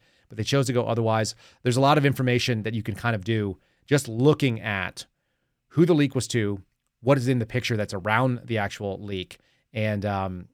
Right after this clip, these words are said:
and, you know, and the timing of it. Uh, long and short of it is, they're not happy. The establishment is not happy about it. The, the parents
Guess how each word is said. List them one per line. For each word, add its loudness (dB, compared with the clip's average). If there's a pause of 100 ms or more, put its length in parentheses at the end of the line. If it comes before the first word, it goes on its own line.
(200)
and, -4
you 0
know, -4
and -8
the -8
timing -6
of -10
it. -16 (420)
Uh, -4
long 4
and 2
short 4
of -2
it 0
is, -2 (260)
they're 2
not 4
happy. 0 (100)
The -2
establishment 0
is -6
not -4
happy -2
about -2
it. -8
The, -4
the -10
parents -2